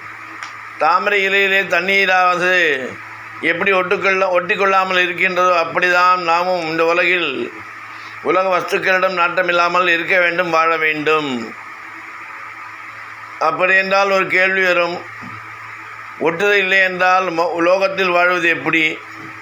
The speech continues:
வாழ்வதற்கு ஒட்டுதல் வேண்டாமா? நியாயமான கேள்வி.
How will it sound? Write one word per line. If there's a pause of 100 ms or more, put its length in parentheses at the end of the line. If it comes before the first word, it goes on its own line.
(600)
வாழ்வதற்கு
ஒட்டுதல்
வேண்டாமா?
நியாயமான
கேள்வி.